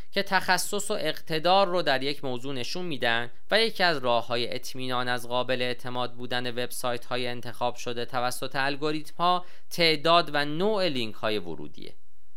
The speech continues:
به عنوان مثال، اگه می‌خواید به عنوان یک متخصص در موضوعی شناخته بشین، گفتن اون برای شما کافی نیست، بلکه سایر وبسایت های مرتبط باید موافقت کنن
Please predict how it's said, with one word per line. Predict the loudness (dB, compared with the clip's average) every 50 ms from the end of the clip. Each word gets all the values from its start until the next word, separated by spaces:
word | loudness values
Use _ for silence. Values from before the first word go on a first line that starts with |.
| -4 -4 -4 -4 -4 -4 -2 2
به | 2 4
عنوان | 4 4 2 2 2
مثال، | 0 0 0 2 2 2 2
اگه | 2 0 0 -2
می‌خواید | -2 -2 0 0 0 0
به | 0
عنوان | 0 0 0 0 0
یک | 0 -2 -2 -2
متخصص | -2 -2 -2 -2 -2 0 0 0 0 0 0 0 -2 0 2
در | 2 2 2
موضوعی | 2 0 -2 -2 -2 -2 -2 -2
شناخته | -2 -2 0 0 0 -2 0 -2 -2
بشین، | -2 -2 -2 -2 -2 -2 -2 -2 -4 -4 -4 -4 -4 -2
گفتن | 0 0 0 0 0 0 2 2 2 2 2
اون | 0 -2 -2 -2 0 2
برای | 2 2 2 2 0
شما | -2 -2 -2 -2 -2
کافی | -2 -2 -2 -2 -2 -2 -2 -2
نیست، | 0 0 0 0 -2 -2 -4 -4 -4 -4 -4 -2 4
بلکه | 6 6 6 6 2 -2
سایر | -2 0 0 2 2 2 2 2 2 0
وبسایت | 0 0 -2 -2 -2 -2 -2 -2 -2 -2
های | -2 -2 -2
مرتبط | -2 -2 -2 -2 -2 -2 -2 0 -2 -2 -2
باید | 0 0 0 0 0
موافقت | 0 -2 -2 -2 -2 -2 -2 0 2 2 2 2
کنن | 0 -2 -2 0 0 0 0 -2